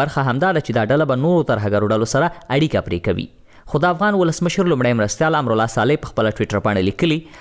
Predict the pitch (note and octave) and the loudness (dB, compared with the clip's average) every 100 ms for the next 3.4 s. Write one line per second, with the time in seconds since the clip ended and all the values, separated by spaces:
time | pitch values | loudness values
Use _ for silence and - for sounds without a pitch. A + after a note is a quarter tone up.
0 | - E3+ E3 F3+ G#3 F#3 D3+ E3 F3 F3+ | -6 0 0 0 0 0 0 0 -2 -2
1 | A#2+ A2 G2+ - - - B2 A2 G2+ F#2 | 0 -2 -2 -8 -8 -2 2 2 2 -2
2 | F2 F#2+ A#2 A2 E3+ E3 C3+ B2+ - - | -2 -2 0 2 0 0 0 -2 -6 -6
3 | A#2+ D#3+ E3 G#2 | 0 0 0 -4